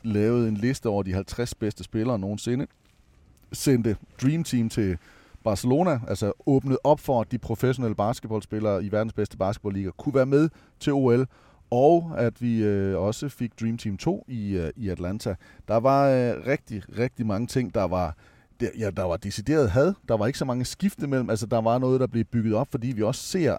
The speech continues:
at der er nogle hold, der er gode igennem mange år. Indiana Pacers, Knicks, Chicago. Hele den her æra tog over, øh, i den anden lejr. S-, øh, Utah, San Antonio, Portland, øh, Seattle. Der var nogle hold, der virkelig var gode i, øh,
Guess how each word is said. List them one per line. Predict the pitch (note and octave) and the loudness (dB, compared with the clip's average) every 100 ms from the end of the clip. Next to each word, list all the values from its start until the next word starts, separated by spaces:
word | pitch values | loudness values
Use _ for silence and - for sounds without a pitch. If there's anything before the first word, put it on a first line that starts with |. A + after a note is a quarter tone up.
| - | -4
at | G2+ | -4
der | A2 | -2
er | A#2 | 0
nogle | A#2+ | -2
hold, | G#2+ B2+ | 0 0
der | D#2+ | 0
er | F2+ - | -4 -4
gode | B2 C3+ | -2 -2
igennem | C3 A#2 | -2 -2
mange | G#2 G#2 B2 | 0 0 0
år. | A2 | -2
Indiana | - G#2+ G#2 A2+ | -4 -4 -2 -2
Pacers, | - A#2 A#2+ G#2 G2 | -2 -2 -2 -4 -4
Knicks, | G#2+ A#2 - - - _ _ | -4 -4 -6 -18 -18 _ _
Chicago. | - - G#2+ A2+ A#2+ - _ _ | -10 -2 0 0 -2 -6 _ _
Hele | B2+ B2+ | -2 0
den | D3 D3 | 0 2
her | C#3 A#2 C3+ | 2 2 2
æra | B2+ C3+ B2+ G2+ | 2 4 0 -2
tog | - G#2 | -2 2
over, | A#2+ A#2+ E2+ _ _ _ - | 2 2 -2 _ _ _ -4
øh, | A2 G#2 G2+ - | 0 2 0 0
i | A#2+ | -2
den | A2+ | 0
anden | A2+ B2 | 0 2
lejr. | A#2+ A2 F#2 | 2 2 0
S-, | F2 - | -4 -6
øh, | A#2+ G#2+ G2+ | -4 -2 0
Utah, | B2 A#2+ A2 E2 - | 0 0 -2 -2 -8
San | - A#2 | -4 -2
Antonio, | A2+ G#2+ A#2 B2 A2 - | -2 -2 -2 0 -4 -2
Portland, | A#2+ A#2+ A#2 G2 F2+ - _ - | 0 0 0 -6 -6 -14 _ -6
øh, | G2+ G2 | -2 -2
Seattle. | F#2 A#2+ A2 A2 F#2 _ - - | -2 0 0 0 -6 _ -10 -4
Der | G#2+ | -2
var | A#2 | 0
nogle | B2+ A2 | 0 2
hold, | B2+ - | 2 2
der | A2 | -4
virkelig | G2 A2 C3 - G#2+ | -4 -2 -2 -2 -6
var | F2+ | -4
gode | - G#2+ A2 G#2 | -4 -4 -4 -6
i, | A#2 G2 | -10 -6
øh, | F#2+ F2+ F2 | -4 -4 -6